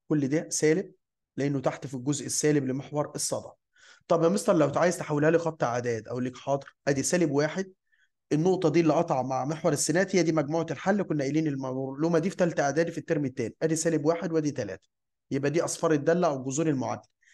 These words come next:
مثل، مثل في النص عكس، هنا سالب يبقى هنا سالب، وهنا سالب، وفي النص موجب. اه فعلا طلعت اهو بعد التلاتة سالب،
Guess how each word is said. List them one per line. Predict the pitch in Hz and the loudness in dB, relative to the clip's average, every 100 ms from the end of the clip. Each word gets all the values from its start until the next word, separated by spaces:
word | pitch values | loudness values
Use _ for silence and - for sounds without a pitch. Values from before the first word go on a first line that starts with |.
| - - _ - | -20 -20 _ 0
مثل، | 214 - 139 127 135 147 | 2 4 4 4 4 2
مثل | 156 175 196 | 2 4 4
في | 190 | 4
النص | 156 165 135 | 0 0 -2
عكس، | 120 - - - _ _ - | -6 -6 -10 -10 _ _ -2
هنا | 151 185 | 2 4
سالب | 165 185 214 226 | 4 4 2 2
يبقى | 165 131 131 | -2 -2 -2
هنا | 139 | -2
سالب، | - 143 156 - - _ _ _ - | 0 2 0 -2 -10 _ _ _ -10
وهنا | 131 143 160 | -2 0 2
سالب، | 143 143 139 135 - _ _ _ - | 0 0 -2 -4 -8 _ _ _ -14
وفي | 131 - | -8 -4
النص | 139 131 - | -4 -4 -6
موجب. | 113 110 - 156 | -8 -10 -10 -4
اه | 156 | -2
فعلا | 170 175 143 117 113 - | 0 -2 -2 -4 -14 -6
طلعت | 175 156 139 | -2 -2 -4
اهو | 131 | -6
بعد | 135 143 135 | -4 -4 -4
التلاتة | - 151 156 151 | -2 0 0 0
سالب، | 160 175 247 | 2 2 0